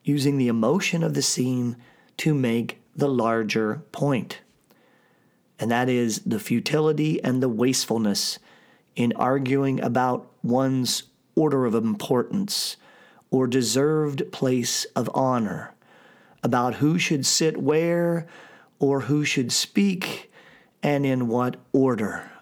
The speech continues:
about who is afforded courtesies, comforts, and respect. Jesus says, "Rather, whoever wishes to be great among you shall be your servant. Whoever wishes to be first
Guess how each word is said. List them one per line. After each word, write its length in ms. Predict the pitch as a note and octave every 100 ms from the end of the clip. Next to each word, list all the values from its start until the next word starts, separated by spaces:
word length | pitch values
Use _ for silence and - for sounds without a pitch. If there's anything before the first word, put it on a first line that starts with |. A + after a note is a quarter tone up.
| -
about 340 | A#2+ C3+ C3+
who 380 | B2+ F3 E3 D#3
is 240 | E3 D3 C3
afforded 640 | D3+ D3 D#3 D3+ D3 C3+ -
courtesies, 920 | - F3+ D3+ A2+ - G2 G2 G2 - - - - - _ -
comforts, 800 | - D#3 - G2+ G2+ - - - - - _ _ -
and 180 | B2+
respect. 680 | B2 A#2 - - C3+ G2 -
Jesus 360 | - C#3+ C3 B2+
says, 280 | C#3+ B2 - - - - - _
"Rather, 800 | - G2+ A2+ A#3 A#3+ C#3 G2+ A#2+ - _ _ _ _ _
whoever 400 | - D3+ D#3 D3
wishes 400 | C3 C3+ C3 -
to 120 | B2
be 200 | A2 A2+
great 580 | A2+ A#2 A#2+ F#3+ B3 - -
among 400 | A3 G3 F#3+ F3+
you 420 | E3 E3 F#3 G3 - _ _ _
shall 300 | - D3+ D3
be 160 | C3
your 340 | D#3 D#3 D#3 D#3+
servant. 540 | - F3+ F3+ A2 G3+
Whoever 320 | - C#3+ C3+
wishes 360 | C3 C3 - C3+
to 100 | C#3+
be 180 | A#2 A2+
first 560 | - G3 C4 - -